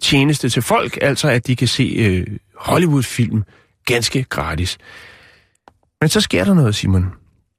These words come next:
Fordi at, øh, tidligere i denne her måned, der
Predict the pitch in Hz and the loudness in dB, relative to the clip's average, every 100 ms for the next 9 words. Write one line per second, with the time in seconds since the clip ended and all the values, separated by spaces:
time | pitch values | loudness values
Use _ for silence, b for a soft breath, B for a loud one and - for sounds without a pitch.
0 | _ _ _ _ _ _ - - - - | _ _ _ _ _ _ -16 -16 -14 -6
1 | - - 160 165 - 139 143 131 127 - | -4 0 0 0 0 -2 2 0 0 0
2 | 208 226 147 127 139 135 87 92 92 - | 2 2 0 2 2 2 2 0 -2 -6
3 | _ _ - 165 170 | _ _ 0 0 0